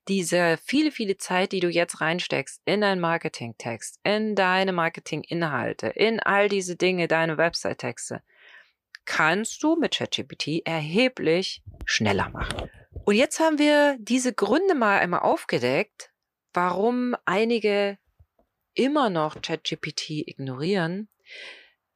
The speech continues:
Aber jetzt kommt der Hauptpart dieses Podcasts und wir sprechen darüber, warum das wirklich deinem Business schadet. Ernsthaft schadet.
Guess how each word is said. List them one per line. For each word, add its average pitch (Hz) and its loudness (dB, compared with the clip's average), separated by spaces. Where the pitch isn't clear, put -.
Aber 185 0
jetzt 185 2
kommt 170 -2
der 151 2
Hauptpart 151 0
dieses 151 -2
Podcasts 180 -4
und 170 2
wir 175 0
sprechen 220 0
darüber, 190 2
warum 175 2
das 247 2
wirklich 180 -2
deinem 160 0
Business 151 -2
schadet. - -6
Ernsthaft 214 0
schadet. 208 0